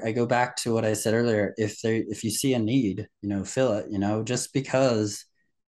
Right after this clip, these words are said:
you know, you're the, the reading interventionist or just because you're the art teacher, you know, or whatever, doesn't mean that you can't help that that other teacher, right? Just because you're the music teacher doesn't mean you can't help the fifth grade teacher with a math lesson.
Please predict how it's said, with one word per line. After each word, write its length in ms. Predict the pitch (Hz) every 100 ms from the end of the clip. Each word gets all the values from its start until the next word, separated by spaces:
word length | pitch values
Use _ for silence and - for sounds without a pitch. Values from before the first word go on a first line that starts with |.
| _
you 100 | 113
know, 200 | 101 98
you're 200 | 101 117
the, 360 | 113 107 101 101
the 180 | 110 110
reading 280 | 113 110 107
interventionist 520 | 101 101 92 98 98
or 60 |
just 220 | 95 107 -
because 260 | 117 117
you're 140 | 113 107
the 240 | 101 95
art 260 | 104 120 -
teacher, 380 | 104 98 95 92
you 120 | 90
know, 120 | 95
or 240 | 92 92
whatever, 500 | 101 113 120 101 101 - - - -
doesn't 320 | 127 135 120
mean 180 | 123 123
that 200 | 110 120
you 140 | 107
can't 580 | - 113 104 101 98 - -
help 380 | - 117 110 -
that 280 | 104 95 - _ _ _ -
that 180 | 110 107
other 200 | 110 95
teacher, 480 | - 95 - - -
right? 300 | 92 90 104 - - -
Just 140 | 131
because 260 | 156 151 147
you're 120 | 143
the 80 | 135
music 360 | 135 135 123
teacher 260 | - 107 107
doesn't 300 | 101 113 104
mean 120 | 113
you 100 | 107
can't 260 | 107 110 101
help 200 | 110 -
the 80 | 101
fifth 320 | - 131 -
grade 220 | 98 95
teacher 320 | - 98 101
with 140 | 95 95
a 40 |
math 340 | 95 101 -
lesson. 300 | 82 - -